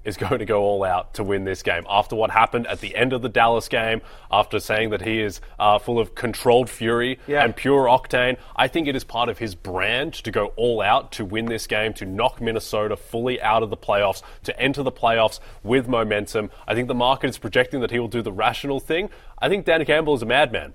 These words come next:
Speaker 1: in a good way.
Speaker 2: Yeah.
Speaker 1: And I think that's why this team is successful. I think they're gonna go all out to win.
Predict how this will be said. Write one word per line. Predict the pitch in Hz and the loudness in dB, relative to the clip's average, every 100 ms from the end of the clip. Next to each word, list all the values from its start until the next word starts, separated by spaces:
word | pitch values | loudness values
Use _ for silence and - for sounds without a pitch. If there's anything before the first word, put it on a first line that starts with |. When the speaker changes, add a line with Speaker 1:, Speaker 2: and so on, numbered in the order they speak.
| - | -2
Speaker 1:
in | 156 | 0
a | |
good | 151 160 | 2 2
way. | 107 135 | 0 0
Speaker 2:
Yeah. | 147 | 2
Speaker 1:
And | |
I | 135 | 2
think | - 165 | 4 0
that's | 110 | 0
why | 117 147 | 2 4
this | 143 | 2
team | - 143 | -2 -4
is | 123 | -4
successful. | - - 113 120 - | -8 -4 -4 -4 -4
I | 113 | -2
think | 165 | -2
they're | 151 | -2
gonna | 139 | -2
go | 123 117 | 0 2
all | 117 | 4
out | 110 - | 2 0
to | |
win. | 92 101 98 | -6 -4 -6